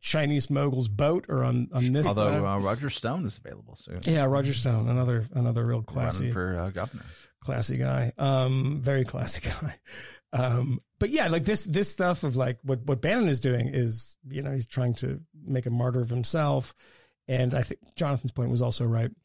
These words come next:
Speaker 1: He's trying to drag this out for a little bit too and make this, look, I mean, the Democrats are coming off a number of things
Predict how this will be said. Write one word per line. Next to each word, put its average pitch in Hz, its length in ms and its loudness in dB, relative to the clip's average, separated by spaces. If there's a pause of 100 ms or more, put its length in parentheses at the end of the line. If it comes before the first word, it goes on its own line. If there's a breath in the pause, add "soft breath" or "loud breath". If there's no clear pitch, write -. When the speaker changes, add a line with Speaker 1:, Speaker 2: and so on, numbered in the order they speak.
(760)
Speaker 1:
He's 135 160 4
trying 120 160 2
to 104 60 -2
drag 120 260 0
this 120 160 -2
out - 220 -4
for - 100 -14
a 151 60 -6
little 156 160 -6
bit - 200 -16
too 139 200 -8 (560 soft breath)
and 123 120 2
make 120 200 0
this, 120 400 -2 (200)
look, 220 360 -2 (100)
I 147 60 -2
mean, 160 260 2
the 156 80 -2
Democrats 226 460 0
are 160 60 0
coming 175 340 0
off 143 340 0 (420 soft breath)
a 156 100 -2
number 151 460 4
of 156 140 0
things 139 600 2